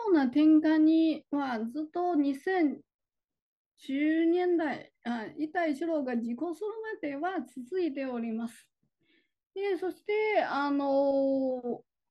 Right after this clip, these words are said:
こちらが、あの、ボストン大学グローバル開発戦-、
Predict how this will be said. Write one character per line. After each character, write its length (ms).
こ 120
ち 140
ら 220
が、 340
あ 80
の、 140
ボ 280
ス 140
ト 120
ン 60
大 220
学 240
グ 80
ロ 140
ー 20
バ 140
ル 80
開 260
発 280
戦-、 300